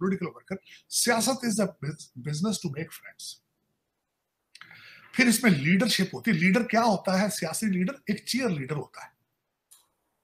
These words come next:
उसने आगे होकर lead करना होता है, Cabinet उसके साथ उसकी, उसको आगे फॉलो करके mandate deliver करती है उसका।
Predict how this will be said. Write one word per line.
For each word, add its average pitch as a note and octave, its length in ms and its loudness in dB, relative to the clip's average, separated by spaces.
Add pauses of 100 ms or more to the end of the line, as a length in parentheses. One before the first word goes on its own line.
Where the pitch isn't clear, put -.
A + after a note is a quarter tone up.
(340)
उसने A#3 240 0
आगे G3+ 200 4
होकर A#3 200 2
lead F3+ 300 2
करना D3+ 220 -2
होता D3 200 -2
है, F3+ 100 -2
Cabinet F#3+ 360 4
उसके G3+ 200 0
साथ F#3+ 220 2
उसकी, G3 560 -2 (100)
उसको G3 240 0
आगे F3 220 0
फॉलो F3+ 320 0
करके F3+ 300 -4 (320)
mandate F#3 400 10
deliver D#3+ 220 2
करती - 340 -10
है - 120 -20
उसका। - 220 -20